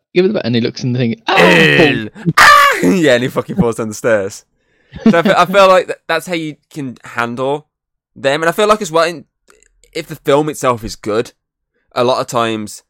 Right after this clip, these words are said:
Speaker 2: that leads it into the character getting that iconicness. Um, especially if it's something basic, for example, um, one that comes to mind, an, an, an, an, which would be an animal,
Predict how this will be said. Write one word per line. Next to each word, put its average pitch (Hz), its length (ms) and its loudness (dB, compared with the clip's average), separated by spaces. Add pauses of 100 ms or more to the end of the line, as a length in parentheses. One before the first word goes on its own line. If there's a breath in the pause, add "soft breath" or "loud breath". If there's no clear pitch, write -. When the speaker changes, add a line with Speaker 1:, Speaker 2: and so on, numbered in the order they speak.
(840)
Speaker 2:
that 107 400 -6
leads 113 360 -6
it 120 100 -8
into 110 360 -8
the 104 160 -14
character 104 480 -4 (720)
getting 120 360 -4
that 120 140 -8
iconicness. 110 920 -10 (600)
Um, 101 520 -8 (440)
especially 156 280 -4
if 170 60 -2
it's 160 140 -6
something 156 260 -8
basic, 113 460 -6
for 151 100 -10
example, 131 580 -8 (420)
um, 117 480 -2 (640)
one 117 160 -10
that 101 100 -10
comes 110 200 -14
to 101 80 -16
mind, 104 260 -8
an, - 220 -14
an, 98 300 -10 (100)
an, 107 120 -6
an, 104 180 -8
which 107 120 -12
would 104 80 -16
be 110 80 -4
an 104 80 -4
animal, 92 440 -8